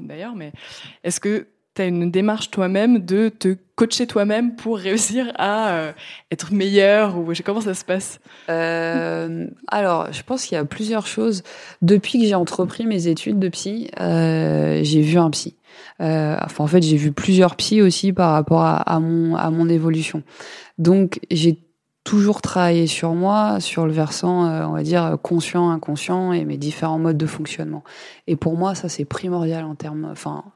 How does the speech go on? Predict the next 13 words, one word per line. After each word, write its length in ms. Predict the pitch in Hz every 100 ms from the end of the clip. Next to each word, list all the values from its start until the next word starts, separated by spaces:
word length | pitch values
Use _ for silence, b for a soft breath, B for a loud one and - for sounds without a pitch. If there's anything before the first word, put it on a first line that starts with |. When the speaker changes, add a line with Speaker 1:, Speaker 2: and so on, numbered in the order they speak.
| _
Speaker 2:
par, 380 | 160 156 160 160 -
pour 200 | - 190
un 120 | 180
psy 320 | 165 - 202 196
de 120 | 165
faire 220 | - 165
un 80 | 160
travail, 400 | - 160 160 156
euh, 140 | 156
sur 240 | - 156 -
soi. 180 | 156 - B B B B B B
Euh, 260 | 170 160 160 -
après, 600 | 160 156 - 220 233 240